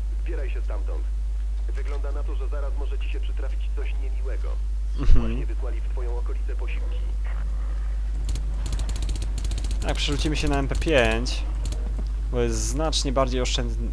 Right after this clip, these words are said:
Speaker 2: oszczędna w, y, nabojach. Przynajmniej tak mi się wydaje. Po prostu wolniej nimi strzela i szybciej...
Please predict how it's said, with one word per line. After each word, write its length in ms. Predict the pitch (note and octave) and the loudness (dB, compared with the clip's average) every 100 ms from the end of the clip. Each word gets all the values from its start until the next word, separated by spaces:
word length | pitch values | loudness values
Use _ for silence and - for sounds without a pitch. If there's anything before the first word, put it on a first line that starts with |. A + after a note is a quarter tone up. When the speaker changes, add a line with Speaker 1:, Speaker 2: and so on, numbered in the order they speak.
| - | -2
Speaker 2:
oszczędna 560 | B2+ - C#3+ A#2+ A2 G#2+ | -2 -2 0 0 0 -2
w, 160 | - | -2
y, 220 | A2 G#2+ G#2+ | -2 0 -2
nabojach. 360 | G#2+ A2+ G#2+ | -2 0 0
Przynajmniej 240 | - D#3 D3+ | 0 0 0
tak 100 | C#3 | 0
mi 60 | |
się 120 | C3 C#3+ | -2 0
wydaje. 360 | C#3 G#2+ G2+ - - | 4 4 2 -2 -2
Po 60 | - | -2
prostu 240 | - - | -2 -2
wolniej 300 | D#3+ F3 E3 | 2 2 2
nimi 180 | D#3+ D#3 | 0 0
strzela 480 | - - D#3+ A#2+ G#2+ | 0 0 0 2 2
i 60 | G#2+ | 2
szybciej... 480 | - - - A#2 | 0 0 0 0